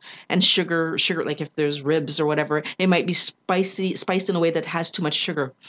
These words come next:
So right away, you're put in a situation where you're not presented with foods that you can eat, and you might not be far enough along in keto that you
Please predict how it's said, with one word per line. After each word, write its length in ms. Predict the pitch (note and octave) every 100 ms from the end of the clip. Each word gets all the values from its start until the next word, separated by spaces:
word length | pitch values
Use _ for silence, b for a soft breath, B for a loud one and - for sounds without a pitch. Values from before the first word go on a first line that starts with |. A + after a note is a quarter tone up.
| B B B B B
So 380 | - G#3 F#3+ C3
right 260 | F#3+ F#3+
away, 240 | A3 F#3+ G3
you're 160 | F#3
put 180 | F#3 G3+
in 60 | F3+
a 60 |
situation 800 | E3+ - D#3 D#3 F#3 B3 - E3
where 380 | D#3+ D#3 D3+ D#3 - _ _ _ _ _ _
you're 320 | E3+ F3+ F3+
not 280 | E3+ F3 F3+
presented 380 | - E3+ E3 F3+
with 120 | D#3+
foods 300 | - F3+ E3
that 100 | E3
you 120 | D#3
can 200 | D3+ E3+ -
eat, 200 | F3+ -
and 140 | E3+
you 100 | E3+
might 400 | E3+ F3+ G3 G#3+
not 360 | F#3 F3+ F3+ F#3+
be 80 | F#3+
far 300 | - F3 F3+
enough 240 | F3 E3
along 360 | E3 D#3+ D#3 E3
in 140 | E3
keto 640 | D#3 - A3 G3+ D#3 D#3+ - _ _ _ _ _ _ _ _ _ -
that 280 | - F3+ -
you 520 | F3+ E3+ E3 D#3+ D#3